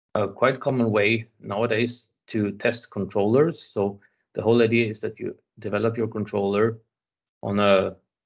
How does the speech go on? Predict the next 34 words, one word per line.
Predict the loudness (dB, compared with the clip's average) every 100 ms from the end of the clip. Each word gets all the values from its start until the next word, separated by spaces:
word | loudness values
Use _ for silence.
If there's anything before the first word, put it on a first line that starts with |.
| _ _ -10
on | -6
a | -6 -4
dedicated | -2 -2 -2 -4 -8 -10 _ _
controller | -8 -4 0 2
hardware. | 2 2 -2
So | -4
it, | -8 -10 _ _
it | -20 -20 -20 -20 _
will | -6 -4
be | -2
developed | 0 2 2 0 -4 -18 _ _ -14
and | -10 -10 -12 _ _
deployed | -8 0 2
on | 4 4
the, | 2 0
on | -6 -6
the | 0
hardware | 2 2 -2 -2
that | -4 -4 -18 -18 -14 -6
will | -4
then | -2 -4
be | -6 -8 -10 _ _ _ -6
installed | -4 0 2 2 0 -6 _ _ -4
in | 0
the | 0
system. | 0 2 2 0 -6 _ _ _ _ _ _ _ _ -6
And | 0 2
you | 2 2
can | 2 2 -2 _ _
test | -2 0 0
this | 2 2 0 -8 -6
by | -4 -4
connecting | -4 -8 -8 -8 -6 -6
it | -10